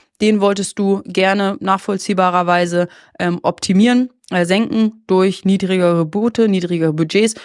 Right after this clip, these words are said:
Und ich schätze, dass du unter diese Performance-Grenze gefallen bist, die am Ende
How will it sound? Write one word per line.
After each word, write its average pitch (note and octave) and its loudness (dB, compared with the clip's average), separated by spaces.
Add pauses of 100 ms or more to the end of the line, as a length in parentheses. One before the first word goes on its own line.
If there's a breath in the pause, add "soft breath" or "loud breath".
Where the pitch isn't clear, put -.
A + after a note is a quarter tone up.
(200 loud breath)
Und F#3+ 0
ich F#3 -4
schätze, A3 -2
dass F#3+ -2
du F#3 -4
unter G#3 0
diese F#3 0 (300 loud breath)
Performance-Grenze G3 -2
gefallen F#3+ 0
bist, F3+ -4 (840)
die F#3 2
am F3 0
Ende F#3+ 2